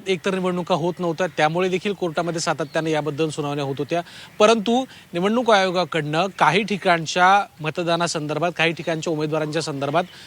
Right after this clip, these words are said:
जे आक्षेप होते ते आक्षेप लक्षात घेऊन अनेक ठिकाणच्या निवडणुका या मतदान काही तासांवर आलेलं असताना सुद्धा, अ, ऐन वेळेला पुढे ढकलण्यात आला.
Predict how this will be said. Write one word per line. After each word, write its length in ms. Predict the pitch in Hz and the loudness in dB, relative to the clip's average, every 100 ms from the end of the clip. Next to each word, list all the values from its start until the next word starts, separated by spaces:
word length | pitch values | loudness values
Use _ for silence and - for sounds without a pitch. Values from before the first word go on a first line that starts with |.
| - | -4
जे 80 | 170 | 6
आक्षेप 420 | 175 175 - 247 | 6 6 2 0
होते 320 | 196 170 190 196 - - | 0 0 0 0 -8 -4
ते 40 | 196 | 4
आक्षेप 420 | 170 - 226 185 | 4 4 -2 -2
लक्षात 300 | 175 - 180 | -2 0 0
घेऊन 380 | 151 147 180 196 - - - | 0 -2 -2 -4 -8 -18 0
अनेक 260 | 185 233 - | 2 2 -2
ठिकाणच्या 460 | 202 208 190 202 196 | 0 0 2 0 0
निवडणुका 440 | 175 156 147 175 | 0 -2 -2 0
या 280 | 165 170 208 | 2 4 2
मतदान 480 | 160 156 165 185 208 | -2 -8 0 2 0
काही 260 | - 165 185 | 0 -2 0
तासांवर 440 | 180 160 175 180 220 | 0 0 -2 0 0
आलेलं 380 | 180 151 165 165 | 0 -2 0 0
असताना 380 | 143 - 151 | -2 -4 -6
सुद्धा, 340 | 147 147 139 196 - - - - | -6 -6 -2 -2 -4 -20 -16 0
अ, 220 | 156 170 165 | 2 4 4
ऐन 180 | 208 | 2
वेळेला 200 | 214 185 | 2 0
पुढे 240 | 214 202 190 | 0 0 2
ढकलण्यात 460 | 185 175 170 156 | 2 0 -2 0
आला. 160 | 156 175 | 0 0